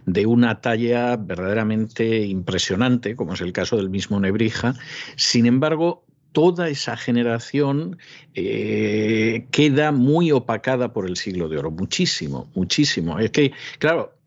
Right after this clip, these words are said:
es verdad que la gente que acaba llegando ya más tarde, eh, sea un Lope, sea un Cervantes, etcétera, pues claro, opaca todo lo opacable.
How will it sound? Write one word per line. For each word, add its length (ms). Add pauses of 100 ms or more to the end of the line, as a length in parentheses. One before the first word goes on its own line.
(120)
es 160
verdad 360
que 100
la 140
gente 480
que 100
acaba 280
llegando 460
ya 140
más 320
tarde, 540 (300)
eh, 240
sea 280
un 220
Lope, 480
sea 260
un 160
Cervantes, 680
etcétera, 480
pues 140
claro, 240
opaca 440
todo 220
lo 80
opacable. 640